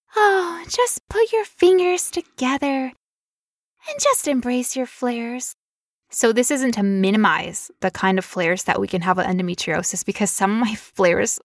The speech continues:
were terrifying, and I understand why I was terrified to have a flare, but I had to work on my relationship with my endometriosis and with my endometriosis flares.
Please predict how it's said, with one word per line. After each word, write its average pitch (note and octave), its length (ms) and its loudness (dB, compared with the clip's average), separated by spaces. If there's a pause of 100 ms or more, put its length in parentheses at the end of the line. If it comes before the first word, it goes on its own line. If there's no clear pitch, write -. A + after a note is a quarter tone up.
(360)
were G#3 140 0
terrifying, A3+ 840 0
and G3+ 140 0
I G3 80 4
understand G#3+ 580 0
why E3+ 380 2
I G#3+ 80 2
was G3 280 0
terrified F3+ 760 2
to G3 60 -8
have F3 200 2
a F3+ 60 -4
flare, F#3+ 560 0 (280)
but G#3 140 2
I G3+ 40 2
had G3 180 0
to G3+ 100 -2
work F3+ 520 0 (140)
on F#3 120 0
my F3+ 100 2
relationship F3 960 -2 (320)
with F3 260 4
my F3+ 140 2
endometriosis F3+ 880 0
and F#3+ 220 4
with F#3 120 4
my F#3 120 4
endometriosis F3 800 0
flares. - 580 0